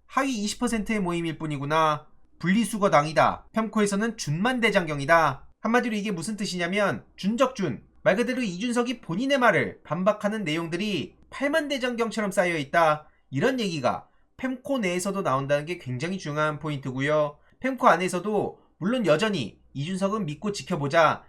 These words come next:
이런 얘기가 일부 나오고 있지만 이미 준만 대장경이란 말이 나온 만큼 민심을 돌리기는 쉽지 않아 보입니다. 게다가 펜코에서 절대 용납할 수 없다고 하는 류호정 씨도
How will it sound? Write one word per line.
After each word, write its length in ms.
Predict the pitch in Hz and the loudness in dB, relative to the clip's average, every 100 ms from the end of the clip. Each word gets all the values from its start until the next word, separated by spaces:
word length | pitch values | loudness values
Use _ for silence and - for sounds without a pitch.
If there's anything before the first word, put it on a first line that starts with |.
| _ - | _ -4
이런 220 | 143 196 | -2 0
얘기가 240 | 165 175 | 0 -2
일부 300 | 190 214 214 | -2 -2 0
나오고 300 | 160 131 151 135 | 4 4 4 -4
있지만 520 | - 147 156 117 - - _ _ | -2 0 2 0 -4 -18 _ _
이미 460 | 151 220 156 92 _ _ - | -6 -2 -2 -6 _ _ -14
준만 400 | - 147 190 196 | -6 -2 0 0
대장경이란 640 | 151 160 156 151 156 160 | -2 -4 -4 -4 -4 0
말이 180 | 135 143 | 0 0
나온 240 | 135 127 | 0 0
만큼 560 | 123 120 - 160 143 101 _ _ | 0 -4 -2 -2 -2 -6 _ _
민심을 400 | - 127 135 175 | -6 -6 -4 -4
돌리기는 400 | 151 131 131 139 | -2 -2 -2 -4
쉽지 300 | 180 - - 165 | -6 -6 -2 -2
않아 180 | 139 | 0
보입니다. 680 | 120 113 107 120 120 117 - - - | -4 -6 0 2 4 2 -4 -18 -10
게다가 600 | - 156 180 139 104 - - - - | 0 4 6 4 0 -2 -18 -20 -6
펜코에서 560 | 254 240 - 254 247 | -6 -4 -4 -2 -4
절대 460 | - 208 262 - 285 | -4 -4 -4 -2 0
용납할 380 | 214 214 214 208 | 0 0 -2 -2
수 120 | 185 | -4
없다고 300 | - 170 156 | -2 0 2
하는 320 | 151 220 240 - - 135 | 2 0 -6 -12 -10 0
류호정 360 | 180 247 233 | 2 4 2
씨도 460 | 190 151 120 98 | 0 -2 -4 -4